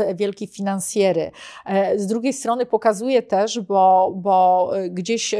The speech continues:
między tymi książkami napisałam jeszcze, em, Ubieram arabskie księżniczki i to jest, widzisz,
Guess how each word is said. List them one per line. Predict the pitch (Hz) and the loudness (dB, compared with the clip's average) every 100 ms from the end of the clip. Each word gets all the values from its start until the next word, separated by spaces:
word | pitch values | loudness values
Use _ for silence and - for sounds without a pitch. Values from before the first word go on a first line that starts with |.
| 196 | -4
między | 202 208 214 208 | -6 -6 -6 -8
tymi | 226 226 | -6 -6
książkami | 202 214 196 - 226 220 | -6 -8 -8 -4 -4 -2
napisałam | 202 190 196 - 220 202 | -4 -6 -8 -4 -2 -2
jeszcze, | 196 - - 190 185 185 - - - | -4 -6 -2 0 0 -2 -6 -20 -14
em, | - 190 190 190 | -6 -4 -2 -4
Ubieram | 190 202 214 208 | -4 -2 0 2
arabskie | 208 208 - 208 | 2 2 -4 -8
księżniczki | - 202 196 254 262 - 170 170 - 196 | -6 -6 -4 -6 -6 -10 -6 -6 -4 -6
i | |
to | - 262 | 2 6
jest, | 254 185 190 | 6 4 -4
widzisz, | 220 190 - | -6 -6 -8